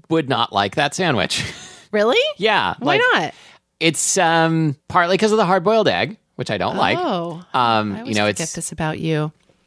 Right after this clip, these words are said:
Speaker 1: And also, it's like, it's got a lot of, like, those, uh, salty Mediterranean ingredients that I'm not too into.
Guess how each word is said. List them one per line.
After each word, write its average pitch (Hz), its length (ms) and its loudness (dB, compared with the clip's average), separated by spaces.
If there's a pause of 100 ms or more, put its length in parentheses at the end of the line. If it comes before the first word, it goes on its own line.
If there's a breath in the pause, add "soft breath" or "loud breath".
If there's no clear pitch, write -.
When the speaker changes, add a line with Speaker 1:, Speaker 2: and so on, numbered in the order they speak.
(280)
Speaker 1:
And 139 160 0
also, 170 340 0
it's 151 140 -2
like, 147 260 0
it's 135 140 -4
got 143 140 2
a 143 40 2
lot 135 180 2
of, 123 100 -2
like, 127 260 -2
those, 110 480 2
uh, 104 380 4
salty 113 440 0
Mediterranean 98 680 0
ingredients 110 580 -2
that 120 120 0
I'm 110 100 2
not 110 160 0
too 123 180 0
into. 160 380 -2